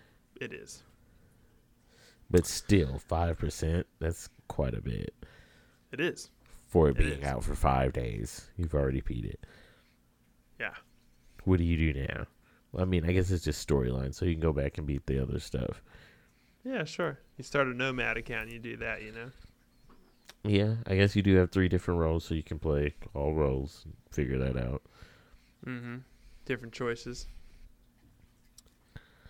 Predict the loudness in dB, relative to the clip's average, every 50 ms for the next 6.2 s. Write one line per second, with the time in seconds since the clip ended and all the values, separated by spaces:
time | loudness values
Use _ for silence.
0 | -20 -20 _ _ _ _ _ _ -12 -8 -6 -4 -4 -6 -6 -6 -2 0 2 2
1 | 2 2 4 6 8 8 6 6 0 -14 -20 -20 -20 -20 -20 -18 -18 -18 -18 -16
2 | -8 0 4 6 8 8 8 8 8 6 6 4 4 2 4 4 6 6 8 6
3 | 6 4 2 -2 -6 -12 -16 _ _ _ -20 -20 -12 -6 -6 -6 -4 -2 -2 -2
4 | -2 0 2 2 4 2 2 0 -2 -4 -4 -6 -8 -8 -8 -2 2 4 4 6
5 | 6 4 2 0 -4 -10 -10 -10 -12 -12 -10 -6 0 2 4 6 6 8 8 8
6 | 6 6 4 0